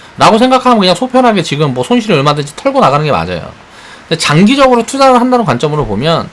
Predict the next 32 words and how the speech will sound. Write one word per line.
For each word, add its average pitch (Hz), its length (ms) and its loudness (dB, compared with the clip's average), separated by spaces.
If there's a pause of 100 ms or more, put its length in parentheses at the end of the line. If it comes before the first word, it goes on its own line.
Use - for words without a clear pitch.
(260)
요런 220 320 4
리스크는 202 680 0
이 139 140 0
년 208 200 4
후에 180 180 0
또 240 120 -2
올지 185 240 -2
삼 247 180 -4
년 269 180 2
후에 190 140 0
또 214 120 -2
올지 170 140 -4
오 127 140 0
년 226 200 4
후에 202 120 0
또 269 100 -2
올지 302 160 -2
몰라요. 117 380 -2 (640)
그리고 233 320 2
그 214 200 0
구간에서는 247 500 2
항상 285 280 -2
최선의, 285 560 2 (680)
어, - 100 0
선택을 285 600 0 (260)
할 320 160 0
수 320 120 -2
있을지 185 440 -2
아닐지 160 320 0
모릅니다. 135 540 0 (440)
그럼 220 120 0
결국은, 208 840 2